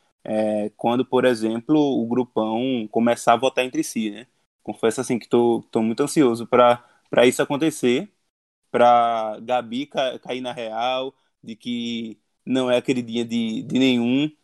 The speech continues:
nenhuma delas, é, de que Thelma também caia na real, Rafa já tá tendo alguns insightzinhos, já tá começando a, a colocar o dedo na ferida, então, assim, apontar defeitos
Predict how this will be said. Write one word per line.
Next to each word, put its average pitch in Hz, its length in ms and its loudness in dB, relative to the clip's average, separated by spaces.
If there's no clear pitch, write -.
nenhuma 127 360 2
delas, 127 580 2
é, 107 640 -6
de 113 200 -2
que 127 160 0
Thelma 135 500 4
também 120 220 -2
caia 113 260 2
na 110 120 -4
real, 113 460 0
Rafa 123 500 0
já 123 120 -10
tá 123 160 -8
tendo 120 380 -10
alguns 113 400 -6
insightzinhos, 117 1040 -4
já 113 140 -2
tá 123 440 4
começando 120 480 -8
a, 117 380 -2
a 113 100 -10
colocar 120 360 -2
o 120 80 -2
dedo 117 180 -8
na 117 120 -6
ferida, 120 680 -6
então, 117 340 -6
assim, 120 320 -6
apontar 120 460 2
defeitos 120 640 -6